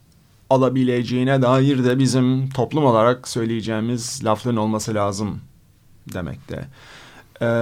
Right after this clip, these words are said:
malum tüketim meselesi, e, e, e, gelişmiş olan finansal araçlarla birlikte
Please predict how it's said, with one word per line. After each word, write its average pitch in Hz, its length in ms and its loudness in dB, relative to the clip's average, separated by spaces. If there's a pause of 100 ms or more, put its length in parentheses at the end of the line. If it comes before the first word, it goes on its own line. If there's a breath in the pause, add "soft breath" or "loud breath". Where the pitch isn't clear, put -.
(260)
malum 123 560 0
tüketim 131 560 -2
meselesi, 120 1000 0 (100)
e, 113 40 -4
e, 110 1200 -6 (1500 loud breath)
e, 95 340 -6 (140)
gelişmiş 113 500 -4
olan 127 320 2
finansal 123 640 0
araçlarla 120 800 4
birlikte 107 720 -2